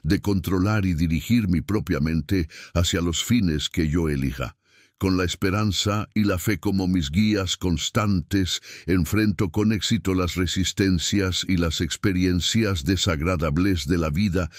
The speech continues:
transmutándolas en fuerzas positivas, a través de las cuales llevo a término mis objetivos y propósitos. Con la ayuda de estos guías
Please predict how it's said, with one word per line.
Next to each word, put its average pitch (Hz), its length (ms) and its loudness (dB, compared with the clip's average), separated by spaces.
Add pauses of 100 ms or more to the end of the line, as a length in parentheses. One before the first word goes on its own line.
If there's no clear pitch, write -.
(220)
transmutándolas 90 960 0
en 78 140 2
fuerzas 85 480 -2
positivas, 87 800 -2 (380)
a 90 120 0
través 92 540 -2
de 98 120 2
las 87 220 0
cuales 95 520 -2
llevo 90 380 0
a 82 60 -4
término 87 480 0
mis 87 180 0
objetivos 80 840 -2
y 98 80 2
propósitos. 80 920 -4 (320)
Con 101 220 2
la 95 80 0
ayuda 110 420 0
de 107 160 0
estos 98 480 -2
guías 110 460 0